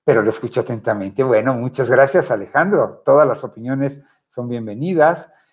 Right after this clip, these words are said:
Este, lo que me gustaría, Alejandro, es que nos dijeras por qué no. Eh, no sé si ya nos dé tiempo, pero es muy interesante cuando,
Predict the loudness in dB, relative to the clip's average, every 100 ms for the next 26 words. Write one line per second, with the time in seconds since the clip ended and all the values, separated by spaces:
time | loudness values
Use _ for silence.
0 | _ -8 -6 -6 -10 _ -6 -4 -4 -6
1 | -10 _ _ _ 2 4 4 4 2 2
2 | 2 0 2 2 0 -2 -10 -12 -12 -12
3 | -10 -10 -10 _ _ _ _ -16 -6 -2
4 | -2 -4 -6 -8 -10 -8 -10 -8 -8 -8
5 | -10 -18 _ _ _ _ _ _ _ _
6 | _ -20 -18 -10 -8 -8 -12 -12 -12 -6
7 | -2 -2 -2 -6 -6 -4 -4 2 2 2
8 | -4 -20 -20 _ _ 2 6 6 4 0
9 | -10 _ _ _ _ _ _ -4 -2 0
10 | 0 2 2 2 0 -4 -4 -6 -6 -4
11 | -4 -4 -6